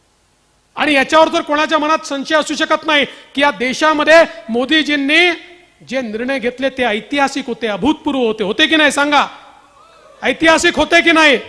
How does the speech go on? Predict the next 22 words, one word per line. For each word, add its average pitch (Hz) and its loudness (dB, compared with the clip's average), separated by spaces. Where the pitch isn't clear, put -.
अभूतपूर्व 349 4
होते 330 4
की 330 2
नाही? 302 2
देश 269 2
बदलणारे 330 6
होते 320 4
की 330 0
नाही? 302 4
गरिबाच्या 320 4
जीवनामध्ये 330 4
परिवर्तन 330 2
करणारे 330 2
होते 320 2
की 320 -2
नाही? 285 2
या 185 -10
प्रत्येक 233 -12
निर्णयाचा 185 -14
विरोध 196 -2
सुप्रियाताईंनी 175 -12
केला 135 -20